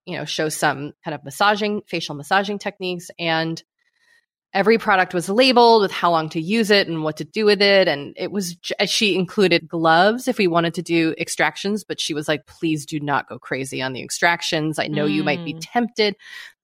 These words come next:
Speaker 1: But I did a few with the gloves on, and the gloves kind of made it easier for some, I had never, I mean, like, it was a, it was better with the gloves after ste-, I had
Speaker 2: Interesting.
Speaker 1: steamed also. I had steamed my face in the shower.
Speaker 2: Right.
Speaker 1: And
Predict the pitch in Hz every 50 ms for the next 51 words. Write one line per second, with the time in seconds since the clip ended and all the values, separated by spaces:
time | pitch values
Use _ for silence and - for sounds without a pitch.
0 | _ _ - 392 415 381 294 - 427 466 453 - - - 320 349 370 320 226 214
1 | 240 214 - 220 - - 214 254 311 285 - - 139 139 143 143 151 - _ _
2 | _ _ _ _ _ _ _ _ _ _ - 214 226 - 214 262 392 466 - -
3 | - 240 214 202 180 196 233 254 247 - - _ _ _ _ _ _ 202 294 403
4 | - 196 - - - - - 165 151 - 175 160 151 120 113 196 202 208 214 208
5 | 208 208 196 - - 117 110 - - 196 196 190 175 185 190 185 - _ _ _
6 | _ _ _ - - 175 196 175 202 196 185 175 - _ _ _ _ _ _ -
7 | 190 185 208 185 165 220 285 320 - - - 160 170 160 175 - 196 233 240 -
8 | 143 - 131 190 320 - - - 392 349 - - - - 202 190 185 196 175 170
9 | 170 180 185 - - - 262 269 247 220 180 160 156 160 156 156 156 - 147 131
10 | 120 139 - - - 160 160 165 170 170 - 151 151 - - 151 151 143 - -
11 | 131 135 135 139 143 135 135 _ _ _ - - - - - 196 196 180 170 165
12 | 165 - - _ _ _ 202 196 180 170 170 170 170 170 170 170 170 -